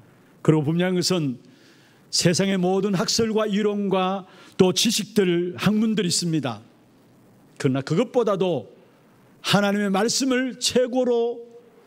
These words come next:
우선해야 되고, 그것보다도 하나님의 말씀을 최고로 우선으로 들어야 되는 것입니다.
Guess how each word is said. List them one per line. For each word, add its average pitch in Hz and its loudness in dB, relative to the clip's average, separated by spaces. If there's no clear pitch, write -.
우선해야 226 2
되고, 151 -2
그것보다도 214 2
하나님의 226 0
말씀을 226 0
최고로 254 0
우선으로 226 -2
들어야 190 2
되는 120 -2
것입니다. 98 -8